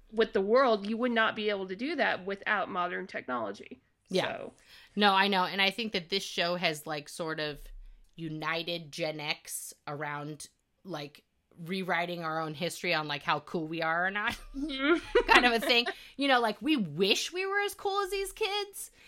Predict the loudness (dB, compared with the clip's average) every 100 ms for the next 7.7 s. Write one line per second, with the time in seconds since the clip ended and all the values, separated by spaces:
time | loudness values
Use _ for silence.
0 | -14 0 0 2 2 4 4 4 4 2
1 | 0 -6 -12 _ _ _ -6 0 0 0
2 | -2 -6 -8 -8 -10 -16 _ _ _ _
3 | _ -4 -4 -2 -4 -4 -2 0 0 -4
4 | -10 -14 -12 -12 -12 -18 _ -2 -2 _
5 | -2 0 0 -6 -10 _ -6 0 0 6
6 | 4 6 2 0 0 -6 _ _ _ _
7 | _ _ -10 -8 -8 -10